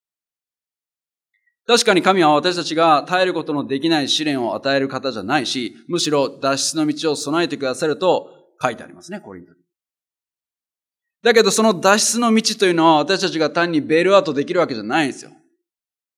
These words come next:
ワープしないんですよ。「助けて」と言ったら、「はい、わかった」ってパッチンして、そこから指パッチンで私たちが違う、全くもういきなりなんか天国に行くような、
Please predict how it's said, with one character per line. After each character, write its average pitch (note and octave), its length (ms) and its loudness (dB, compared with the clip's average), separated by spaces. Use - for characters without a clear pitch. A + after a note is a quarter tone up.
ワ G#3+ 200 6
ー A3+ 80 0
プ F3 80 -2
し F#3+ 180 -2
な A3 120 2
い G#3 60 0
ん E3+ 40 0
で C#3 60 0
す G2 120 -10
よ。 - 160 -20
「助 G#3 240 0
け A3 60 6
て」 G#3+ 180 4
と G3+ 60 0
言 F#3 100 0
っ - 20 -12
た F3+ 80 2
ら、 D#3 80 4
「は A3+ 100 2
い、 A3+ 60 4
わ G#3 80 2
か F#3+ 100 2
っ - 60 -8
た」 D3 140 -2
っ - 80 -20
て A#2+ 160 -12
パ C#3 80 -8
ッ B2+ 80 -10
チ G3 160 -4
ン E3 40 0
し - 60 -2
て、 D3 120 0
そ D3+ 140 -2
こ B2+ 60 -10
か F3 80 4
ら E3 360 4
指 F3 180 4
パ F3+ 80 4
ッ E3 60 2
チ D#3 160 -4
ン C#3+ 60 2
で C3+ 60 2
私 C#3 280 2
た C3+ 60 -6
ち C3+ 60 -6
が C3 100 0
違 E3 380 2
う、 D#3+ 60 4
全 D#3+ 300 -2
く F#3+ 80 -4
も D#3+ 180 4
う - 20 -10
い D3 40 -8
き E3+ 100 -2
な F3 80 2
り F3+ 60 2
な E3+ 100 2
ん - 20 0
か D3 80 -4
天 G3+ 160 -4
国 D#3+ 240 0
に - 60 -2
行 - 20 -6
く D3+ 60 0
よ D3 120 2
う - 20 0
な、 A2+ 180 -2